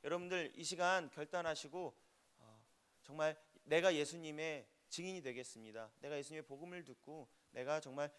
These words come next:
빛으로 나아가서 정말 살기 어려운", 뭐, 어리-, 이게 어려운 게 아니에요. 뭐, 친구들이 "나, 나 요즘 살아가기가 너무 힘들어." 그러면, "아, 뭐, 기도해 줄게."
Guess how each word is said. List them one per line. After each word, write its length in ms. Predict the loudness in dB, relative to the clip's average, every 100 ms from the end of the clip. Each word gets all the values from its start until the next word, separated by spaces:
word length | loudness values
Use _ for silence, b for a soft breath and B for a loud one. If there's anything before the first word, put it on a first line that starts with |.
| B
빛으로 360 | -8 -4 -2 4
나아가서 600 | 4 4 0 -2 -6 -8 b b b
정말 220 | 0 0
살기 320 | 2 2 6
어려운", 480 | 8 8 6 4 -6 -14 _ _ _ _ _ 0
뭐, 140 | 4
어리-, 260 | 10 10 10
이게 180 | 8 10
어려운 380 | 12 10 6
게 80 | 4
아니에요. 420 | 2 0 -4 -6 -10 _ -6
뭐, 240 | -2 -2 B B -2
친구들이 500 | 0 2 2 2 6
"나, 160 | 6 6 2
나 140 | 4
요즘 200 | 4 -2
살아가기가 360 | -8 -6 -4 -4
너무 200 | -6 -8
힘들어." 400 | -10 -10 -10 -10 _
그러면, 380 | -6 -2 0 -2 b b b -4
"아, 140 | -4 -2
뭐, 220 | -2 -2
기도해 340 | -6 2 2
줄게." 380 | 2 -4 -14 -20